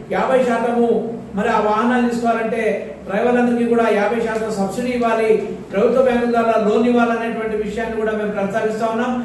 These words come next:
ఆర్టీఏ వ్యవస్థలో ఏదైతే ప్రైవేట్ రంగాన్ని ప్రవేశపెడుతున్నారో లైసెన్స్ ప్రక్రియ కానీ, వాహనాల ఫిట్నెస్ కానీ, దీన్ని మేము వ్యతిరేకిస్తా ఉన్నాం. ప్రధానంగా బీహార్ లాంటి రాష్ట్రంలో స్కూల్ పిల్లల్ని ఆటోలో తీసుకెళ్లడమే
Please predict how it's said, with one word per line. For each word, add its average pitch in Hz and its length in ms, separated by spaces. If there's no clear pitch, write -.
ఆర్టీఏ 262 440
వ్యవస్థలో 233 720
ఏదైతే 254 360
ప్రైవేట్ 247 440
రంగాన్ని 240 400
ప్రవేశపెడుతున్నారో 214 1040
లైసెన్స్ 240 460
ప్రక్రియ 208 340
కానీ, 233 180
వాహనాల 233 420
ఫిట్నెస్ 240 360
కానీ, 214 380
దీన్ని 240 240
మేము 233 120
వ్యతిరేకిస్తా 208 500
ఉన్నాం. 185 380
ప్రధానంగా 247 500
బీహార్ 233 320
లాంటి 240 320
రాష్ట్రంలో 240 580
స్కూల్ 247 380
పిల్లల్ని 247 640
ఆటోలో 262 380
తీసుకెళ్లడమే 240 960